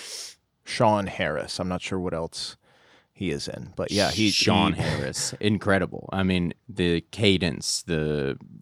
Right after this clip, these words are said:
Speaker 2: the empathy there, uh, the, the
Speaker 1: Mm-hmm.
Speaker 2: di-, the, the, the depiction of this dying king was just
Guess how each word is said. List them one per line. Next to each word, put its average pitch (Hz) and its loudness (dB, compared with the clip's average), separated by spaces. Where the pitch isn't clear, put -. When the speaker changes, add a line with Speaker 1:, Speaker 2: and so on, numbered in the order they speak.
Speaker 2:
the 85 -4
empathy 80 -2
there, 50 -4
uh, 53 -4
the, - -8
the - -6
Speaker 1:
Mm-hmm. 139 8
Speaker 2:
di-, 85 4
the, 95 0
the, 117 0
the 123 4
depiction 110 2
of 76 -4
this 85 -2
dying 82 -2
king 78 -6
was 82 -8
just - -8